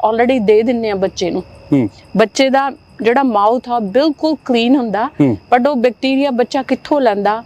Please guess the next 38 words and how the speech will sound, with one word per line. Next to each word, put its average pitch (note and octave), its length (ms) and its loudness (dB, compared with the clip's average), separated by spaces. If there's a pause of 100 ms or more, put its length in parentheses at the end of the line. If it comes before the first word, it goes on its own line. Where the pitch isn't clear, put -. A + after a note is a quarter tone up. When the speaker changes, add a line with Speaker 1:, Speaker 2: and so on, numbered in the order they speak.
Speaker 2:
ਹੂੰ। B2 140 0 (140)
Speaker 1:
ਮਾਂ G#3 280 0
ਦੇ B3 120 2
ਮੂੰਹ B3 240 0
ਤੋਂ, B3+ 200 0 (120)
Speaker 2:
ਹੂੰ। A#2 140 0 (240)
Speaker 1:
ਜਾਂ B3 240 0
ਫਿਰ B3+ 240 0
ਅਸੀਂ B3+ 240 0
ਅਡਲਟ G#3+ 480 0 (200)
Speaker 2:
ਅਸੀਂ D3+ 140 2
ਲਾੜ B2 240 4
ਦੇ C3+ 60 2
Speaker 1:
ਜਾਂ D3+ 80 2
Speaker 2:
ਵਿੱਚ D3+ 240 2
ਮੂੰਹ C3+ 280 2
Speaker 1:
ਲਾੜ - 180 4
Speaker 2:
ਚੁੰਮ D#3+ 160 2
Speaker 1:
ਦੇ F3 60 2
Speaker 2:
ਲੈਂਦੇ D#3+ 160 2
Speaker 1:
ਵਿੱਚ, D#3+ 160 0
Speaker 2:
ਬੱਚੇ D3 260 2
ਦਾ। - 100 -2
Speaker 1:
exactly, A#3+ 600 -4
ਮੈਂ B3 180 2
Speaker 2:
ਹੂੰ। C4 80 -2
Speaker 1:
ਇਹ C#4 140 -2
ਦੱਸਣਾ A#3+ 420 -2
ਕਲੀਅਰ C#4+ 420 0
ਕਰਨਾ C4 340 0
ਚਾਹੁੰਦੀ A#3+ 360 0
ਹਾਂ B3 140 -8 (360)
ਕਿ B3+ 100 0 (100)
ਕੋਈ C#4 260 2
ਵੀ D#4 160 4
ਨਿਊਬੋਰਨ A#3 640 2
ਬੱਚਾ G#3 460 -4
Speaker 2:
ਹੂੰ। A#2+ 340 -6